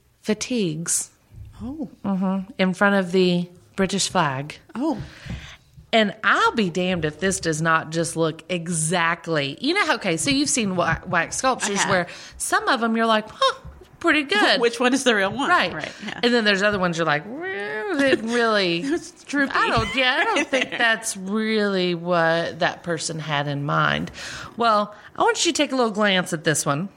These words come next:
Speaker 1: And I'm gonna show the picture and everybody else can go and find it. But when they started describing what he was wearing in it, I was reading this article,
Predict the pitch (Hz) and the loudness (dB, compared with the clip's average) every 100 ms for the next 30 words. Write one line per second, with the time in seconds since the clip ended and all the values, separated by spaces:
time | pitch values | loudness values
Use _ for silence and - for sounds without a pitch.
0 | _ _ _ - - - - 214 220 233 | _ _ _ -20 -14 -4 0 2 2 2
1 | 233 233 233 185 - 214 202 185 208 220 | 2 0 0 0 0 0 0 0 0 2
2 | 208 202 190 190 180 165 175 190 180 151 | 0 2 0 0 -2 2 2 2 0 2
3 | 156 151 147 - - - - - - 175 | 2 2 0 -4 -18 -20 -20 -20 -20 -2
4 | 220 208 175 - - - - 254 262 320 | 2 2 2 -2 -18 -20 0 2 4 2
5 | 320 359 330 226 - 202 196 220 254 240 | 2 2 4 2 2 2 4 4 2 2
6 | 208 202 202 175 180 180 208 233 240 254 | 2 2 0 0 2 2 2 0 0 2
7 | 247 190 185 185 185 175 170 170 170 180 | 0 0 0 0 -2 0 0 2 0 0
8 | 254 | -4